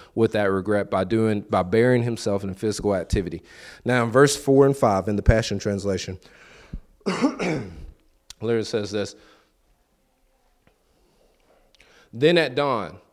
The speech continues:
so they just got done fi-, they were fishing, caught nothing all night. "Then at dawn, Jesus was standing there on the shore, but the disciples didn't realize that it was him." <clears throat> Oh, you're good.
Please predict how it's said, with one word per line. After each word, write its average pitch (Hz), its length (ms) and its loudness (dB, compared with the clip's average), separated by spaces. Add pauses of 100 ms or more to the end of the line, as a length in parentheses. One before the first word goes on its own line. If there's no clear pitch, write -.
(140)
so - 160 0
they 123 140 2
just 143 200 0
got 143 160 2
done 139 160 0
fi-, 127 260 -6
they 110 200 -2
were 107 140 0
fishing, 135 480 -2
caught 120 260 0
nothing 120 340 -2
all 110 120 0
night. 107 320 -4 (180)
"Then 156 180 2
at 160 160 0
dawn, 131 300 0
Jesus 139 400 -2
was 110 160 -6
standing 156 420 0
there 135 220 2
on 127 100 -2
the 120 60 -2
shore, 104 420 -4 (440)
but 131 100 0
the 127 80 2
disciples 135 560 0
didn't 160 320 -2
realize 123 600 2
that 104 140 -2
it 107 60 0
was 107 160 -4
him." 104 300 -6 (2250)
<clears throat> 190 100 -18 (320)
Oh, 95 60 -20
you're 98 120 -18
good. 104 200 -10